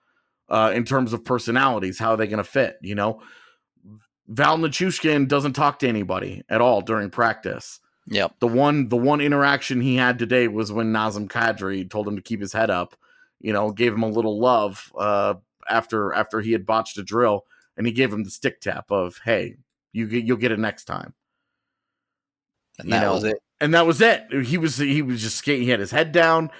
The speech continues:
Speaker 1: He's skating around by himself, you know? That's, that's a work in progress of a guy that's an outsider coming in and trying to fit in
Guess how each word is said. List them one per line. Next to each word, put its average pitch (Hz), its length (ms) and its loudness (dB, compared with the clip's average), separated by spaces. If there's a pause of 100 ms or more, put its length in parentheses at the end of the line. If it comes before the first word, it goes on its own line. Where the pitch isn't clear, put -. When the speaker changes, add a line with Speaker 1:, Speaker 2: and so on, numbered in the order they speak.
(220)
Speaker 1:
He's - 140 -10
skating 156 300 0
around 151 260 4
by 139 160 4
himself, 135 560 2
you 120 100 2
know? 135 240 2 (380)
That's, 160 440 2
that's 175 340 4
a 220 40 6
work 175 340 4
in 170 140 2
progress 151 540 4
of 151 80 0
a 151 60 -4
guy 135 200 2
that's 143 220 0
an 120 80 -4
outsider 117 640 0
coming 131 320 0
in 117 140 0
and 123 100 -2
trying 110 220 -2
to 117 80 -4
fit 139 200 0
in 160 300 0